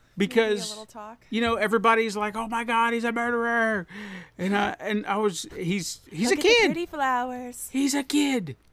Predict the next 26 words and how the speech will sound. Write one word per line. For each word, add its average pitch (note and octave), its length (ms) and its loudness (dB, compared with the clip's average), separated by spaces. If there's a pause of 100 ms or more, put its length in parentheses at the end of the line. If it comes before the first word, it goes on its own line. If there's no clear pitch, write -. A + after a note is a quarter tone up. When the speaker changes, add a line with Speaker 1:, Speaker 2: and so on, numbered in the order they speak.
(220)
Speaker 2:
you A#3+ 140 -2
know. A#3+ 320 -2 (480)
And A#3+ 200 4
what C#4 120 8
am C4 80 8
I B3+ 80 6
supposed B3 300 0
to A3+ 80 -4
say B3 200 0
to B3 140 -4
a A3 40 -6
kid? B3+ 300 0
And G#3+ 80 -4
he's G#3 140 -4
like, G#3 180 -4
"Am G#3 80 -2
I A#3 200 -2
a - 20 -2
murderer? A3 520 -2
Did G#3+ 160 -6
I A#3 140 -2
do A3+ 160 -2
wrong?" G#3+ 340 0
And G#3 80 -2
I'm G#3 120 -2
like, G3+ 220 -4